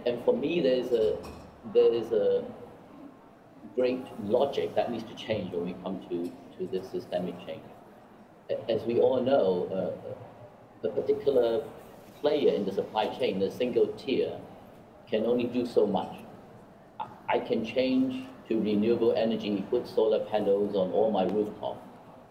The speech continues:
and it, it won't get, it won't get me there. So the sooner we realize that commitments and, and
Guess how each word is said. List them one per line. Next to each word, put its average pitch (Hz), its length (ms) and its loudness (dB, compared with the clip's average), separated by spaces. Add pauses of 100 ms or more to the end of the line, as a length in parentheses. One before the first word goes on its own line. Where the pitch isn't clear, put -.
(340)
and 92 300 -2
it, 101 80 -2 (180)
it 101 120 0
won't 101 180 2
get, 101 160 4 (200)
it 107 100 0
won't 113 140 4
get 101 160 4
me 87 100 -4
there. - 180 -10 (1120)
So 117 480 4 (1000)
the 110 100 0
sooner 143 400 4
we 117 180 4
realize 98 680 2
that 92 320 2 (440)
commitments 131 760 2 (720)
and, 104 300 -2
and 101 280 0